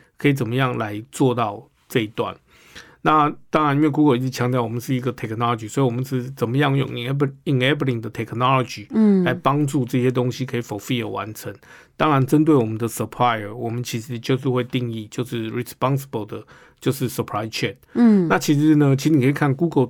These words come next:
Speaker 1: 定义整个E S G就是以针对这六大块为主轴，然后又跟我们的核心是可以就是呢，
Speaker 2: 一起的。
Speaker 1: 联动的。
Speaker 2: 嗯，嗯，嗯。
Speaker 1: 所以其实从这个角度，你可以看一件事情，就是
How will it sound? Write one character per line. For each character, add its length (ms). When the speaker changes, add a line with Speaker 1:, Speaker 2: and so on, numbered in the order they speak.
Speaker 1:
定 180
义 80
整 180
个 80
E 220
S 160
G 160
就 160
是 140
以 100
针 240
对 160
这 140
六 180
大 160
块 220
为 160
主 260
轴， 240
然 140
后 80
又 100
跟 180
我 120
们 100
的 100
核 280
心 280
是 140
可 160
以 260
就 160
是 60
呢， 60
Speaker 2:
一 40
起 280
的。 120
Speaker 1:
联 220
动 240
的。 80
Speaker 2:
嗯， 240
嗯， 100
嗯。 240
Speaker 1:
所 180
以 120
其 180
实 100
从 300
这 80
个 80
角 140
度， 120
你 120
可 100
以 60
看 260
一 60
件 120
事 160
情， 120
就 120
是 160